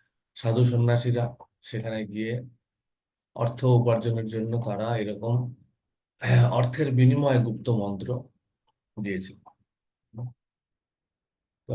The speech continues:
আমি এটি আমার গুরুদেবের কাছ থেকে শুনেছি। তিনিও আমেরিকান, আমেরিকায় যখন, তিনি যখন আত্ম উপলব্ধির সন্ধান করছিলেন, তখন তিনিও এরকম ভ্র-, ভণ্ড গুরুদের দ্বারা প্রতারিত হয়েছেন।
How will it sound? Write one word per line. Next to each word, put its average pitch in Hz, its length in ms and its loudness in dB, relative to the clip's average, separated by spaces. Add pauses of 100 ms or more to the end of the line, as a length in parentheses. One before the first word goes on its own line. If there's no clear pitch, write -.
আমি 113 120 -2 (100)
এটি 120 160 0
আমার 120 240 2 (100)
গুরুদেবের 123 380 0
কাছ 123 180 -4
থেকে 120 240 -10
শুনেছি। 110 320 -8 (100)
তিনিও 110 260 -8 (100)
আমেরিকান, 107 340 -6 (300)
আমেরিকায় 107 400 -6
যখন, 107 240 -10 (220)
তিনি 110 200 -10
যখন 107 220 -6 (880)
আত্ম 110 280 -6
উপলব্ধির 110 540 -4 (500)
সন্ধান 113 420 0
করছিলেন, 117 460 -4
তখন 107 280 -6
তিনিও 113 340 -2 (760)
এরকম 113 360 -4 (140)
ভ্র-, 107 240 -2 (100)
ভণ্ড 110 240 -4 (200)
গুরুদের 107 380 -4
দ্বারা 107 240 -4 (1160)
প্রতারিত 120 420 0
হয়েছেন। 95 380 -8